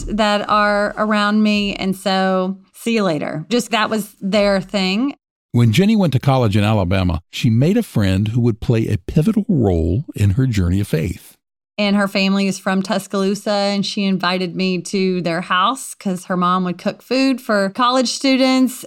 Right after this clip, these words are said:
Speaker 1: And she just really befriended me in a really clear way and loved me well. And it was through that friendship that I learned more about, like, these missing pieces in my mind about the grace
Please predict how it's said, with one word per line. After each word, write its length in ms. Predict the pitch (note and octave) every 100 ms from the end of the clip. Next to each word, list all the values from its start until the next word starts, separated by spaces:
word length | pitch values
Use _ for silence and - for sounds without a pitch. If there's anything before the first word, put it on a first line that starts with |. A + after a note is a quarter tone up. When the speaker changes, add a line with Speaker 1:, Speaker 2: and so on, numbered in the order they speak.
| -
Speaker 1:
And 800 | G3+ F#3+ F3+ F3 F3 F3 E3+ -
she 260 | - G#3+ F#3
just 320 | A3 D4+ A#3
really 340 | B3 B3 A#3+
befriended 680 | F#3+ G#3+ - A3+ A#3 G3+ E3+
me 480 | E3 E3+ E3+ A3 G#3+ - - -
in 160 | - G3+
a 80 | G3
really 320 | G3 G3+ G3+
clear 340 | - A3+ G3
way 400 | F#3+ F#3+ F#3 F3+
and 220 | - F3+ F3+
loved 320 | F#3 D#3+ F3+
me 160 | F#3
well. 560 | E3+ F3 F#3 E3+ E3+ F#3 -
And 100 | F#3
it 80 |
was 140 | F#3 F#3
through 260 | - G#3
that 220 | F#3+ F3+ -
friendship 640 | F#3+ F3+ - E3+ D3+ - - -
that 120 | F3+
I 120 | F3
learned 400 | F3+ G3 F#3+ E3
more 380 | F3 E3+ E3+ -
about, 360 | D#3+ D#3+ D#3+ -
like, 220 | E3+ -
these 260 | F#3 E3
missing 540 | F3+ F3+ F3 F#3+ F3 - -
pieces 580 | - G#3+ G#3+ B3 C4
in 120 | B3+ A#3
my 120 | A#3+
mind 540 | A#3 A3+ A3+ A#3 A#3+ -
about 300 | F#3 F3+ F3
the 80 | F#3+
grace 600 | F3+ D#3+ E3+ F#3 -